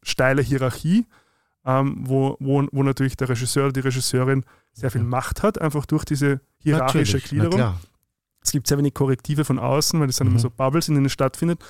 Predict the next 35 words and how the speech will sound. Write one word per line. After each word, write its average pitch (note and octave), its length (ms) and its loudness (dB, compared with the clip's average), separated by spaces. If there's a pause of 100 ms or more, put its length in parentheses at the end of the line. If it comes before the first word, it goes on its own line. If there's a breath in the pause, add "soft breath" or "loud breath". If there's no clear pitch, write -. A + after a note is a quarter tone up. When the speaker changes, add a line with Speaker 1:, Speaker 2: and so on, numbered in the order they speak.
(440 loud breath)
Speaker 1:
Und C3 140 -2
wenn C3+ 120 2
es D3 120 0
dann D3 100 2
natürlich C#3+ 440 0
auch C#3+ 300 2 (440)
in, C3+ 260 -4 (180)
mit, C3 240 -8
mit C3 140 -4
Laiendarstellern C#3+ 800 2
passiert, D#3 540 0
die D#3 120 2
nicht, D#3 340 -2 (340)
das - 100 -14
nicht C3 100 -2
einschätzen C3+ 420 -2
können F#3 500 2
oder, C#3 380 0
oder C3+ 180 0
denen C3+ 180 0
eine C3+ 100 -4
Information C3+ 440 -6
vorenthalten B2+ 760 -6
wird, F3 300 -2 (600 loud breath)
ähm, C#3 460 0 (240)
dann, C3 300 0
dann C3+ 180 -2
kann C#3+ 100 0
es C3+ 100 -2
durchaus D#3 300 0
zu - 80 -4
solchen, D3 520 -2
sozusagen, C#3+ 420 -2 (380)
ja, C3+ 260 -4
m-, C#3 180 -8